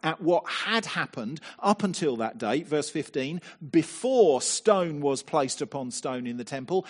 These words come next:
How did you fare? What was it like back then? You see, he's getting them to look back and, and think carefully about what had happened to them, which was that there'd been no temple and there'd been no blessings, no, no resources, verses,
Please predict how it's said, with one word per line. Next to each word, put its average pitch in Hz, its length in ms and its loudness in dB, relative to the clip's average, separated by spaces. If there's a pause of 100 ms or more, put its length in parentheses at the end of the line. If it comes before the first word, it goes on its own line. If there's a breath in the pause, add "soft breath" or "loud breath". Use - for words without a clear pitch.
(120)
How 196 260 0
did 208 200 -2
you 220 100 -2
fare? 247 420 0
What 214 160 4
was 214 140 -2
it 208 100 0
like 202 260 2
back 202 260 -2
then? 233 460 -2 (300 soft breath)
You 151 80 -10
see, 226 120 -4
he's 190 100 -2
getting 233 240 2
them 196 100 -2
to 190 120 0
look 190 260 2
back 147 440 4 (200 loud breath)
and, 175 140 -6
and 165 120 -8
think 190 240 -4
carefully 220 380 0
about 156 240 0
what - 160 0
had 226 360 -2 (220 loud breath)
happened 131 420 -4
to 120 140 -6
them, 110 320 -10 (560 soft breath)
which - 200 -8
was 220 280 -2
that 156 140 -4
there'd 151 200 -2
been 147 180 -6
no 202 160 -2
temple 147 680 -12 (960)
and 156 140 -6
there'd 170 180 -6
been 156 180 -6
no 180 180 -4
blessings, - 840 -6 (960)
no, 170 120 -4
no 185 180 -2
resources, 180 720 0
verses, 143 420 -6